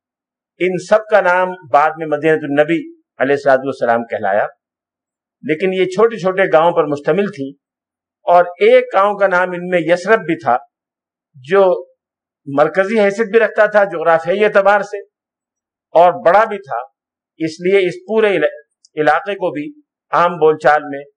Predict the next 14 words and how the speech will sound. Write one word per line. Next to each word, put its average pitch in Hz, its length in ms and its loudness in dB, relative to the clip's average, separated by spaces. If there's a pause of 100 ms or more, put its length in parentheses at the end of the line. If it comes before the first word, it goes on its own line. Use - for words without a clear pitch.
(100)
یثرب 147 680 -2
کہا 131 140 2
جاتا 104 320 -2
تھا۔ - 220 -20 (1400)
عرب 254 240 0
کے 240 80 0
بارے 214 320 4
میں 220 180 0
جیسا 190 320 0
کہ 208 100 -4
ہم 185 160 0
سب 185 260 -2
جانتے 165 360 0
ہیں، 101 220 -4